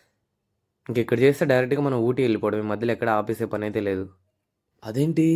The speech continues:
చెన్నైలో వచ్చేసి వన్ జీరో టూ రూపీస్ ఉంది, ఇక్కడ వచ్చేసి వన్ జీరో త్రీ రూపీస్ ఉంది. ఇక్కడ నుండి ఇక్కడికి ఒకే స్ట్రీట్‌లోనే టూ రూపీస్ వే-, డిఫరెన్స్ వచ్చింది with పైసా. నేను అదే నమ్మలేకపోతున్నా,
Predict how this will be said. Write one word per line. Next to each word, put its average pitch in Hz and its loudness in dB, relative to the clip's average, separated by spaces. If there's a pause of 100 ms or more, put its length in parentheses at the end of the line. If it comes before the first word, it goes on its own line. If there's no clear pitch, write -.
(280)
చెన్నైలో 147 0
వచ్చేసి 147 0 (100)
వన్ 127 -2
జీరో 147 2
టూ 143 4
రూపీస్ 139 -2
ఉంది, 143 0
ఇక్కడ 127 -4
వచ్చేసి 135 -4 (120)
వన్ 120 -2
జీరో 139 -2
త్రీ 131 0 (100)
రూపీస్ 123 -2
ఉంది. 113 0 (600)
ఇక్కడ - 0
నుండి 180 4
ఇక్కడికి 170 2
ఒకే 175 -2
స్ట్రీట్‌లోనే 156 -2 (140)
టూ 147 2
రూపీస్ 160 -2
వే-, 139 6
డిఫరెన్స్ 120 -2
వచ్చింది 117 -2 (140)
with 120 -4 (100)
పైసా. 127 0 (1600)
నేను 165 -2
అదే 175 0
నమ్మలేకపోతున్నా, 143 0